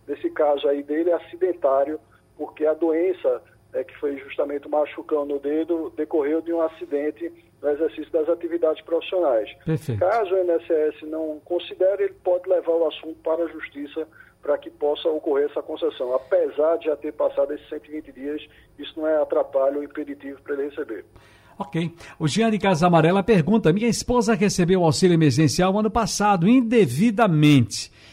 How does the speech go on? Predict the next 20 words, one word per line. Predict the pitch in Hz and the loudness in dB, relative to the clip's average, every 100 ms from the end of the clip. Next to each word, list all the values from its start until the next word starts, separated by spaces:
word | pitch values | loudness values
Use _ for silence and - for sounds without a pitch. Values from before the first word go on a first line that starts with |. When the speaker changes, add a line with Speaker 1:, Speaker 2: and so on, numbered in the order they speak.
| - | -18
Speaker 2:
Quando | - 269 254 | 0 2 2
fiz | 240 196 | 2 2
minha | 175 | 2
declaração, | 175 170 151 143 117 202 202 | 0 0 0 0 0 0 2
veio | 156 226 | 4 4
uma | 220 | 2
daf, | 156 147 156 - 233 - - _ - - | 0 2 2 -2 -6 -6 -14 _ -20 -6
eh, | 143 151 151 | 2 4 4
no | 196 | 2
valor | 202 202 202 | 2 4 4
de | 190 | 2
seis | 185 247 269 190 | 2 2 2 4
mil | 226 | 4
reais | 175 175 208 - | 6 4 2 0
para | 220 226 | 0 0
pagar | 208 165 185 208 | 2 0 0 0
até | 196 190 | -2 0
trinta | 196 - 240 247 240 | -2 0 0 2 0
de | 233 | 0
abril. | 226 175 175 120 | 2 4 4 4